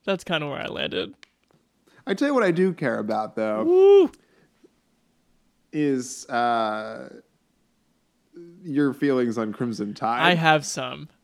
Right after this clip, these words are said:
Speaker 1: I have some. So, guys, in nineteen ninety-five's Crimson Tide, starring Gene Hackman and Denzel Washington, what Russia, and this is what I talked about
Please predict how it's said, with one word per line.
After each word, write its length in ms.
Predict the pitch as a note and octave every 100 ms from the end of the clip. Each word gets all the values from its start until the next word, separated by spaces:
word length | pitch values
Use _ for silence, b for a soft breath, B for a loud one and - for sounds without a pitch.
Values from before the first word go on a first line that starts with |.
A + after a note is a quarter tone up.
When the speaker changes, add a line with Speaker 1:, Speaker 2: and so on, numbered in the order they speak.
| _
Speaker 1:
I 1040 | D3+ E3 E3+ F3 F3 F3+ F3+ F3+ F3+ F3 F3+ _ -
have 360 | D3+ C#3+ C#3
some. 460 | - C3 C3+ D2+ E3+ _ _ _ b b b b b b _
So, 260 | - F#3+ F3+
guys, 480 | G#3+ G3 E3+ D#3+ -
in 300 | - F#3+ F#3 G3+
nineteen 300 | B3+ A#3+ G#3+
ninety-five's 580 | F#3 F3+ F#3 F3 E3
Crimson 340 | - F3+ D#3 D3
Tide, 480 | E3 D#3 C#3+ D3 D#3+ _
starring 600 | - - D#3 D3 C#3+ C#3+
Gene 240 | D3 D#3 D3
Hackman 360 | D3+ D3 D3+
and 100 | D3
Denzel 320 | D3+ D3 C#3+
Washington, 680 | C#3+ C#3+ C#3+ C#3+ C3+ C3+ C#3 b b b b b b b b _ _ _ _ _
what 360 | G#3 G#3+ F3+ F3
Russia, 840 | F#3+ A3+ A#3 C#4+ B3+ A#3+ A#3+ A3
and 140 | G3+ G#3
this 120 | G3
is 80 | F#3
what 140 | F#3
I 180 | F3+ F#3
talked 240 | F#3 E3+
about 340 | D#3+ D3+ D3